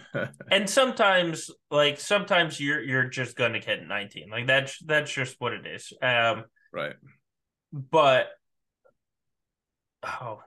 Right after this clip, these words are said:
Speaker 2: I, I'm trying to scroll back, and we talk way too much in our T W bot room when it should just be bots. Um, to, to give an example of, like, the lost banners, like, if you lose fifty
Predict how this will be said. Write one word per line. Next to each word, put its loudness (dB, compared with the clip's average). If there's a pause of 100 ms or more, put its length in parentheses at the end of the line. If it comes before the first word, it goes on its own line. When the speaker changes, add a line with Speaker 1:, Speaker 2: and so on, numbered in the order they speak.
(280)
Speaker 2:
I, -10
I'm -6
trying 2
to -4
scroll 0
back, -2
and -12 (400)
we -4
talk -4
way -6
too -18
much -12
in -14
our -4 (140)
T -8
W -4
bot -4
room -12
when -4
it -12
should -6
just -8
be -10
bots. -6
Um, 4 (1200)
to, 0
to -4
give 0
an 0
example -2
of, -6
like, -2
the -8
lost 0
banners, -2
like, -6
if -6
you -4
lose -2
fifty -2